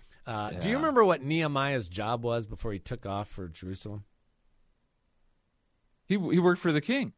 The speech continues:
Speaker 1: Yeah, remember what he did? Thank
Speaker 2: See,
Speaker 1: you,
Speaker 2: uh,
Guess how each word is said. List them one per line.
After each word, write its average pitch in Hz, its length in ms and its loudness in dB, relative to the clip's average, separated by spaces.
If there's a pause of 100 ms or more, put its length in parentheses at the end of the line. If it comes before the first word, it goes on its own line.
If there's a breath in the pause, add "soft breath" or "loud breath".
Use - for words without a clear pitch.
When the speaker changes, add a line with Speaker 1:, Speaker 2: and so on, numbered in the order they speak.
Speaker 1:
Yeah, 131 140 0
remember 131 280 -4
what 135 120 0
he 113 80 -4
did? 139 200 -6 (1400)
Thank 151 200 -4
Speaker 2:
See, 202 80 2
Speaker 1:
you, 190 100 4
Speaker 2:
uh, 160 160 2